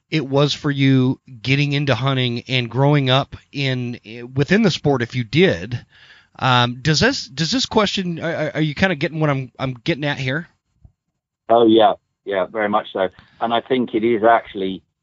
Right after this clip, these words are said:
Speaker 2: um, very appropriate that, um, the day after the fourth of July, you know, when Americans are quite rightly celebrating their independence from the Redcoats,
Speaker 1: <laughs>
Speaker 2: and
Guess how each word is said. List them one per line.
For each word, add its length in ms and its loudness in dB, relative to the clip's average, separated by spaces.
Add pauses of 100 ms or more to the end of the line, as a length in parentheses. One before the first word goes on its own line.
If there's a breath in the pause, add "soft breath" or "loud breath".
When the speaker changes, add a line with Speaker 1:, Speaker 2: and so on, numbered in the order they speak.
(220)
Speaker 2:
um, 420 -2 (1200)
very 380 2
appropriate 720 -2
that, 200 -2 (440)
um, 320 -4 (220)
the 160 2
day 300 4
after 380 2
the 140 -6
fourth 360 -2
of 120 -6
July, 640 2 (640)
you 100 -4
know, 240 -2
when 400 0 (720)
Americans 520 -2
are 220 4
quite 320 0
rightly 480 -2
celebrating 560 -2
their 160 -2
independence 640 -4 (120)
from 380 2 (320)
the 240 0
Redcoats, 800 -2 (420)
Speaker 1:
<laughs> 640 -8
Speaker 2:
and 440 0